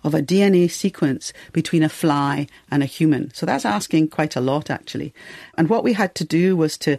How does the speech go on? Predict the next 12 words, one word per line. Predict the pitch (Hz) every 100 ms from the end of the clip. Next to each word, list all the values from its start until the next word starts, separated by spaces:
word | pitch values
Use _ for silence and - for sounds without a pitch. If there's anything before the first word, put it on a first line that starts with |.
| - -
separate | - - 214 - 214 170
those | 160 156 -
two | - 165
strands | 156 - 135 127 139 170 - - - - -
and | 185
then | 175 165
ask | 185 214 247 -
those | 196 175 170
separated | - 196 - 180 - 156
strands | - - 151 143 143
to | - -
find | - 175 214 220 170 147